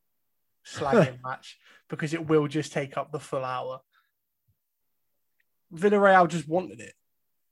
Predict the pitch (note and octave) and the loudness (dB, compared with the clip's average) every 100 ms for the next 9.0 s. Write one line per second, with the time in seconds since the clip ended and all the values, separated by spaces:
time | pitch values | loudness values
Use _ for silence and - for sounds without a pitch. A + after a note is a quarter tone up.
0 | _ _ _ _ _ F3+ F#3 F3+ F3+ E3 | _ _ _ _ _ -2 0 0 -2 -4
1 | F3 - - - - - G#3 - A#3+ A3 | -8 -8 -12 -16 -20 -12 -10 -8 -8 -6
2 | A3 G#3+ F3+ E3 D3+ D3 D3 _ _ _ | -6 -6 -4 -2 -2 -6 -10 _ _ _
3 | _ _ - E3+ D#3+ D#3 E3+ - E3 D#3 | _ _ -4 -2 0 -2 -6 -4 -4 -2
4 | E3 D#3+ D3+ D3 D3 E3 D#3+ F3 D#3 C#3+ | 2 2 2 -2 2 2 2 -2 -4 -4
5 | C#3 C#3 C3+ D3 C#3+ - C3+ C3+ C3+ C3+ | -8 -12 -12 -8 -8 -8 -16 -16 -14 -12
6 | C#3+ D3 C#3+ - C#3+ C3+ C#3 C3+ C3+ - | -2 -2 -2 -6 -8 -8 -6 -8 -8 -8
7 | C#3 C3+ C3+ _ _ _ _ _ F3+ D3 | -4 -4 -8 _ _ _ _ _ 0 0
8 | D3 - D3 C#3 - C#3 C3+ C3+ C3 | -4 0 0 0 -8 -10 -8 -8 -12